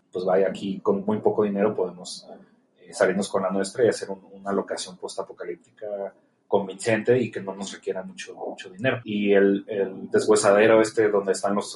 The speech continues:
autos hechos chatarra, todo esto, eso, eso estuvo muy, muy padre porque nos, nos dieron acceso libre a esa sección de ese deshuesadero y aparte un, uno del pers-, del personal de ahí del deshuesadero con una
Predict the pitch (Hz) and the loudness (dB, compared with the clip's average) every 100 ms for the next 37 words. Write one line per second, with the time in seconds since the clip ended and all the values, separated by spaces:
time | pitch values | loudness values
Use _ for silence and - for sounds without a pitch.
0 | 92 101 98 98 - - - _ - - | 0 0 0 -4 -10 -16 -20 _ -14 -12
1 | - - - - 95 95 95 - 101 104 | -12 -12 -14 -10 -6 -6 -6 -4 -4 0
2 | 156 151 - 107 120 117 120 117 - - | -2 -2 0 2 2 2 0 0 -2 4
3 | 123 120 120 120 110 113 113 110 110 131 | 6 6 4 2 0 2 2 2 4 4
4 | 131 113 107 98 101 98 - - 104 95 | 4 0 0 0 0 -4 -10 -10 -6 -4
5 | 95 107 127 101 - 107 117 127 123 120 | 2 4 4 2 2 0 2 2 4 4
6 | 117 110 110 131 160 - 98 92 92 113 | 4 2 2 2 0 -4 2 2 2 -4
7 | 110 - - 98 101 - 113 104 95 98 | -6 -10 -10 -6 -6 -2 -2 0 0 2
8 | 104 131 - 98 - 95 117 117 113 107 | 2 2 2 2 4 4 6 6 6 4
9 | 107 104 _ _ _ _ 107 113 117 104 | -4 -12 _ _ _ _ -2 4 4 4
10 | - 95 - 101 90 - - 95 98 104 | 0 -6 -6 -8 -8 -8 -8 0 2 4
11 | 107 104 104 104 101 95 104 110 113 - | 4 2 0 -2 -8 -6 2 2 2 -4
12 | 107 98 98 107 104 95 | -6 -2 4 6 6 2